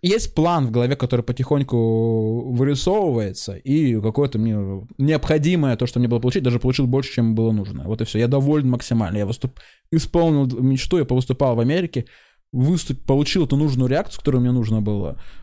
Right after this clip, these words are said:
Э, следующая задача, они иные должны быть, разумеется. Но тот шаг, который я хотел получить, это, э, нужно быть реалистом. Поэтому я понимаю, что если, например, у тебя отличный английский, если у тебя есть какое-то,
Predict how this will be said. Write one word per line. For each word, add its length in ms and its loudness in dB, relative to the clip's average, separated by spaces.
Э, 840 0
следующая 380 0
задача, 340 2
они 120 2
иные 240 2
должны 280 -6
быть, 160 -12
разумеется. 560 0
Но 80 0
тот 140 0
шаг, 200 0
который 220 2
я 60 2
хотел 200 2
получить, 320 0
это, 160 -2
э, 520 -2
нужно 240 2
быть 160 -2
реалистом. 580 0
Поэтому 300 2
я 60 -2
понимаю, 340 2
что 140 -2
если, 140 0
например, 200 2
у 40 -6
тебя 120 2
отличный 360 0
английский, 460 0
если 180 0
у 40 0
тебя 180 2
есть 140 0
какое-то, 480 -2